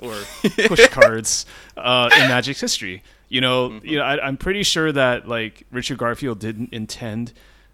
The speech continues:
Speaker 1: uh, you know, for Ancestral Recall to be so much better than Healing Salve, but, you know, here we are, and, you know, Ancestral Vision, you, I, Ances-, sorry, Ancestral Recall, you have to play that in a vintage blue deck. It's just, it's a staple. Uh,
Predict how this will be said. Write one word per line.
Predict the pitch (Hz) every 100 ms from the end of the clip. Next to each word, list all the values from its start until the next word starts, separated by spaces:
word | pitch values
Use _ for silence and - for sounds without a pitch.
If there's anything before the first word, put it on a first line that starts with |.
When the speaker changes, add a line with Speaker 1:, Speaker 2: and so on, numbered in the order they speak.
| -
Speaker 1:
uh, | 107 101 95 92 98 -
you |
know, | 117
for | 110 127
Ancestral | 104 107 135 - 107
Recall | 107 104
to | 98
be | 101
so | - 139
much | 135 -
better | 104 104
than | 95
Healing | 98 110 107 95
Salve, | - 95 87 90
but, | - 87 87
you | 113
know, | 98
here | 135 139
we | 113
are, | 92 90 87
and, | 87 90 90
you | 95
know, | 90 95 - - _ _ -
Ancestral | 110 123 - 113
Vision, | 98 98 101
you, | 101 95
I, | 123
Ances-, | 120 120 117 151 - 127
sorry, | - 110 87
Ancestral | 113 - 156 135
Recall, | 120 - 104
you | 104
have | 127 131
to | 113
play | - 92
that | 92 85
in | 92
a | 90
vintage | 92 90 101 - - -
blue | 98
deck. | 90 82 -
It's | - -
just, | - - - -
it's | 117
a |
staple. | - - 104 - - _ _ _
Uh, | - 95 90 90